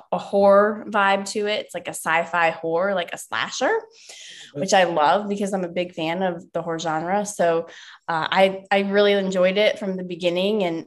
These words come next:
I think over the years, as I've gotten older, I've enjoyed it more because there's so much in that movie. There's not, there's a little bit of humor in the beginning, I guess, but there's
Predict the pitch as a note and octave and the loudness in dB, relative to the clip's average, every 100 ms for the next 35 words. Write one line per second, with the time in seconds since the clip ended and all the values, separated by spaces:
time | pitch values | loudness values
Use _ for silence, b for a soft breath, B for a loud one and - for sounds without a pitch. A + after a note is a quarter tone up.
0 | - - A#3+ A#3+ A3+ G#3+ G3 F3+ E3+ G3 | -8 -4 -4 2 2 2 -2 -4 0 2
1 | G#3+ G3+ F#3 F3 E3+ F3 D#3 D#3+ D#3+ F3 | 2 0 0 0 2 0 0 -4 -6 -4
2 | G#3+ A#3 A3 F3+ F3 F3+ E3+ D3+ - F3 | -2 -2 -2 -2 -2 -2 -2 -2 -8 -6
3 | C#3+ G#2+ E3 F3 G3+ E3 D#3+ D#3 - E3 | -6 -6 -8 -10 -4 -2 -2 -6 -4 -2
4 | D3 D#3+ - - - - G3+ F#3+ F3+ E3+ | -2 -6 -8 -10 -12 0 4 6 6 2
5 | E3+ - D#3+ D3+ C3+ - D3 - F2 F3 | 0 -4 -6 -4 -4 -4 -8 -8 -10 -6
6 | C#3+ D3 - _ _ _ _ _ _ _ | -4 -6 -10 _ _ _ _ _ _ _
7 | _ _ _ _ - D#4+ A4 C4 - G#3 | _ _ _ _ 0 2 2 0 -6 0
8 | A#3 C4+ C#4+ D4+ F#4 D4 C4+ B3+ A#3 A3 | 2 4 4 4 2 6 4 4 2 0
9 | A3 G#3+ G#3 G3+ F#3 F3+ F#3 F#3+ F3+ F#3+ | 0 0 -2 -4 -2 -2 -2 -4 -4 -4
10 | A3+ - B B B B B G3+ F#3+ G3+ | -6 -12 B B B B B 0 2 4
11 | G3 F#3+ F#3 - | 6 4 0 -8